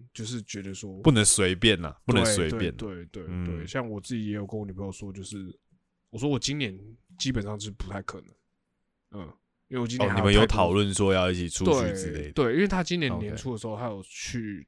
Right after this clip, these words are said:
Speaker 1: 他们公司，跟公司一起出去日本，这样，然后又回来
Speaker 2: 哦，对，对，对，
Speaker 1: 就是说，
Speaker 2: 对，对，对。
Speaker 1: 对啊，就回来就是说她想去日本这样，对啊。
Speaker 2: 嗯。
Speaker 1: 那我就很明确地跟她说，我说，就是我现在，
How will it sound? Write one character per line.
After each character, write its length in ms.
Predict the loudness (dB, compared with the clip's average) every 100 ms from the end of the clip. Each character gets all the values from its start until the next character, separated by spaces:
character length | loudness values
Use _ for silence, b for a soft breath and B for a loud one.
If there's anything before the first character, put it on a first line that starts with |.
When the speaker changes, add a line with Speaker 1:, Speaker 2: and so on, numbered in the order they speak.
| 4
Speaker 1:
他 140 | 4 4
们 80 |
公 180 | -4 -8
司， 400 | -6 -8 -8 -10 -6
跟 160 | -6
公 180 | -4 -6
司 160 | -6 -8
一 40 |
起 120 | -8 -12
出 160 | -10 -10
去 180 | -8 -8
日 200 | -8 -10
本， 160 | -14 -12
这 80 | -12
样， 80 |
然 40 | -8
后 60 |
又 60 | -6
回 120 | 0
来 60 | 2
Speaker 2:
哦， 20 |
对， 140 | 4
对， 140 | 4 2
对， 100 | 0
Speaker 1:
就 40 |
是 120 | -2
说， 80 | -2
Speaker 2:
对， 100 | -4
对， 160 | -6 -10
对。 80 | -10
Speaker 1:
对 120 | -8
啊， 100 | -6
就 160 | -6
回 120 | -6 -6
来 80 |
就 60 | -6
是 160 | -6 -8
说 240 | -8 -8
她 60 | -8
想 200 | -10 -16
去 200 | -16 -14
日 160 | -14 -18
本 120 | -20 -18
这 100 | -18
样， 100 | -18 _ B B B B _ -18
对 120 | -18
啊。 60 | -12 -6
Speaker 2:
嗯。 160 | -2
Speaker 1:
那 80 | 0
我 160 | 0 -2
就 100 | -8
很 180 | -8 -10
明 180 | -10
确 120 | -8 -8
地 40 |
跟 100 | -8
她 80 | -10
说， 140 | -10
我 100 | -12
说， 320 | -14 -14 -14 -16 _ _ _ _
就 80 | -12
是 100 | -8
我 120 | -4
现 260 | -4 -4 -4
在， 320 | -8 -8